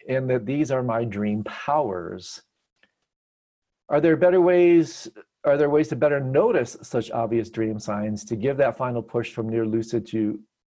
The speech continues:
from nearly lucid to recognize the dream as the dream state?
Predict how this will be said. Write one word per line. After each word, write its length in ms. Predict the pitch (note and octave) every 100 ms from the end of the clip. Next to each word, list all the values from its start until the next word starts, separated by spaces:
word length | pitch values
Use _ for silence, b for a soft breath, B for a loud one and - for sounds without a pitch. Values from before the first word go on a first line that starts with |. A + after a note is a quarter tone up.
| _ _ _
from 160 | B2 A2+
nearly 260 | C#3 C3+
lucid 320 | A2+ A2+ A#2 A2
to 80 |
recognize 520 | G#2 A2+ A#2 G#2+ G#2+ G#2
the 100 | G#2+
dream 360 | G2 G2+ G2
as 160 | G#2 F#2+
the 80 | G2+
dream 280 | F#2+ F#2+
state? 360 | F2+ D#3+ A2+ -